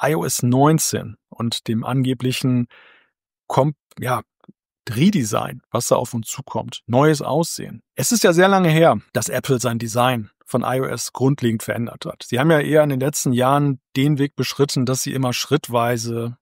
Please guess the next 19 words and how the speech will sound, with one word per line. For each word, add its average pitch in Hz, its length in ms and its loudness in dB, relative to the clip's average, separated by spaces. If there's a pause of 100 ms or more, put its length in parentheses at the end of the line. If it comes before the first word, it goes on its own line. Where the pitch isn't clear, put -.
(120)
Änderungen 175 340 2
gemacht 156 360 2
haben, 170 180 4
die, 131 140 0
wenn 143 100 2
man 139 160 2
sie 135 120 -2
mal 131 200 2
über 127 400 -6
drei 139 340 2
oder 143 140 0
vier 127 180 -2
Jahre 139 320 2
betrachtet, 156 680 0
doch 151 180 2
eine 147 220 2
größere 131 480 2
Veränderung - 640 -10
sind. - 300 -14